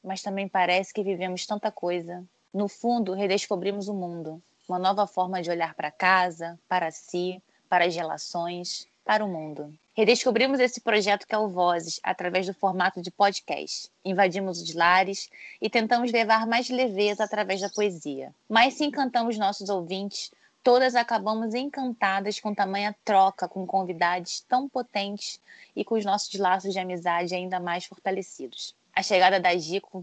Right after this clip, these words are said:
toda a sua potência, a praticidade da Raíssa, a organização da Lucélia. Eu só aqui, observando mulheres tão maravilhosas juntas e me orgulhando e agradecendo muito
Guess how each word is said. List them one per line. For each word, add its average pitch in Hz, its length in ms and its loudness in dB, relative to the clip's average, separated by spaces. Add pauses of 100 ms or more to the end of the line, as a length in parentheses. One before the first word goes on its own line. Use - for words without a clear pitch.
toda 208 280 0
a 196 40 -6
sua 190 200 -4
potência, 170 840 -8
a 185 80 0
praticidade 185 760 -4
da 170 100 -4
Raíssa, 160 720 -6
a 190 140 4
organização 196 680 0
da 185 100 -2
Lucélia. 165 720 -2 (220)
Eu 254 160 4
só 285 260 4
aqui, 214 340 -2 (220)
observando 202 640 -2
mulheres 190 600 -2 (160)
tão 208 220 0
maravilhosas 170 960 -2
juntas 170 600 -10 (320)
e 202 60 -4
me 202 160 0
orgulhando 185 880 -4 (560)
e 240 80 6
agradecendo 220 680 2
muito 208 600 -4